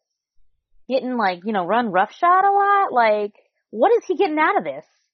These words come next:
Why is T C <laughs> helping these people?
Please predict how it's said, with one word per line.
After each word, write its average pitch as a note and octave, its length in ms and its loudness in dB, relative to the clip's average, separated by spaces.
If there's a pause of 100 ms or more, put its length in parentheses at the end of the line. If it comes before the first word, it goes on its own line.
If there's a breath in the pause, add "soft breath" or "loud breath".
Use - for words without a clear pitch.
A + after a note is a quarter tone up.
(140)
Why F#4+ 360 2
is G4+ 120 -6
T F#4+ 180 -2
C G4+ 280 0 (400)
<laughs> - 1700 -2
helping G#4+ 360 2
these G4 200 -10
people? A4 440 -6